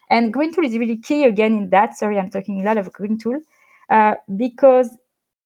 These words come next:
as it's an homemade tool, we can make it evolve at the same time that the indicators we need to measure the new ideas that we have.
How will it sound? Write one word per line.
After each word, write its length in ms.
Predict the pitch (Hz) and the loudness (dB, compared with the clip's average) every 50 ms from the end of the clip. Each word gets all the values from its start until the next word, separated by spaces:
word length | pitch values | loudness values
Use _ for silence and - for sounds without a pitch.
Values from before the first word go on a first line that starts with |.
| _ _ - | _ _ 0
as 220 | 285 311 339 330 285 | 0 2 2 0 -2
it's 500 | 214 233 - - _ _ _ - - 247 | -4 -6 -8 -10 _ _ _ -10 -4 -2
an 240 | 233 226 226 226 - _ - | 0 0 -2 -4 -4 _ 0
homemade 380 | 247 269 254 247 233 220 226 _ _ | 2 2 2 2 -2 -2 -4 _ _
tool, 300 | - - 254 269 247 202 | -10 -4 -2 -2 -2 -2
we 100 | 196 208 | -4 -6
can 240 | 202 226 214 214 220 | -6 -4 -4 -2 0
make 180 | 240 254 254 - | -2 -2 -2 -4
it 120 | 269 - - - | -8 -10 -8 -6
evolve 520 | 226 214 190 202 233 240 247 269 285 277 - - | -6 -6 -4 0 2 4 6 4 4 2 -2 -4
at 120 | 214 202 | -4 -4
the 80 | 202 202 | -4 -6
same 300 | - - 277 269 269 269 - | -2 -2 -2 -2 -2 -4 -2
time 420 | 254 233 233 247 240 240 226 196 | 0 0 0 0 -2 -4 -8 -4
that 240 | 202 233 247 233 202 | 0 0 0 0 -2
the 80 | 226 | -2
indicators 680 | 220 226 233 220 269 262 285 254 - 233 220 226 214 208 | -2 0 0 0 0 2 0 0 2 2 -2 -2 -2 -4
we 140 | 208 214 | -4 -2
need 300 | 214 220 226 233 202 214 - _ _ - | -2 0 -2 -2 -4 -8 -14 _ _ -10
to 160 | - 254 240 | -6 -6 -4
measure 460 | 233 226 220 226 226 214 196 220 214 | -2 0 0 0 0 0 0 -2 -2
the 120 | 202 208 202 | -2 -2 -4
new 140 | 208 208 196 | -2 2 2
ideas 280 | 190 190 175 190 180 | 2 2 0 -2 0
that 160 | 185 180 180 - | 0 0 0 0
we 80 | 185 | -6
have. 340 | 170 170 180 - - - 170 | -6 -4 -2 -2 -2 -4 -6